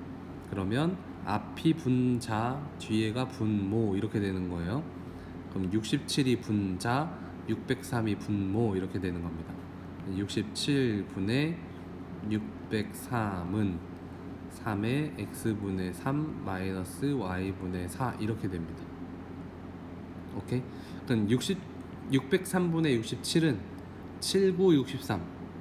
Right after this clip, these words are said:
해서 구분의 일이 나와요. 근데 구분의 일은 삼의 거듭제곱으로 표현하면 삼의 마이너스 이 제곱이니까 얘랑 얘랑 비교하면 이 값은 마이너스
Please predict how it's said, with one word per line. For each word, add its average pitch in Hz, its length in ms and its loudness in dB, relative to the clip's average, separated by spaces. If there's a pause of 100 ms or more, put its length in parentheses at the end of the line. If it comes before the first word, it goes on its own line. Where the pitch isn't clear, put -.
(500)
해서 117 340 2 (600)
구분의 117 540 2 (280)
일이 165 220 6
나와요. 85 320 0 (1040)
근데 117 140 4
구분의 139 500 6
일은 123 180 4
삼의 165 440 4
거듭제곱으로 123 720 2
표현하면 139 640 2 (300)
삼의 143 300 2
마이너스 107 440 2
이 101 100 2
제곱이니까 95 680 0 (880)
얘랑 107 920 2
얘랑 107 680 2
비교하면 107 600 2 (240)
이 107 100 2
값은 131 480 0 (680)
마이너스 101 720 0